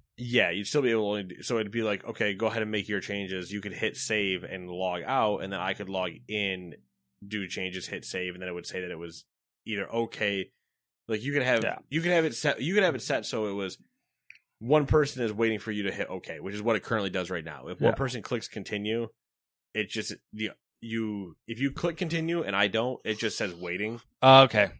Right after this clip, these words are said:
Speaker 1: And then I click continue, and then the time actually advances. But currently that does still require both of us to be online. The only true advantage, or the only true, like, improvement that I want versus what it is right now, is allow it to be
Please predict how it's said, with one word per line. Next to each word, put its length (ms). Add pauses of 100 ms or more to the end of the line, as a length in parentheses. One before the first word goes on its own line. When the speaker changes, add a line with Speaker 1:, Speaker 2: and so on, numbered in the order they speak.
(100)
Speaker 1:
And 140
then 100
I 140
click 180
continue, 400
and 100
then 100
the 60
time 260
actually 320
advances. 560 (720)
But 180
currently 360
that 200
does 240
still 220
require 560
both 260
of 60
us 120
to 120
be 180
online. 560 (300)
The 160
only 320
true 360
advantage, 680 (340)
or 120
the 160
only 200
true, 220
like, 140
improvement 400
that 120
I 120
want 320 (240)
versus 340
what 160
it 100
is 200
right 240
now, 340 (360)
is 140
allow 360
it 140
to 120
be 220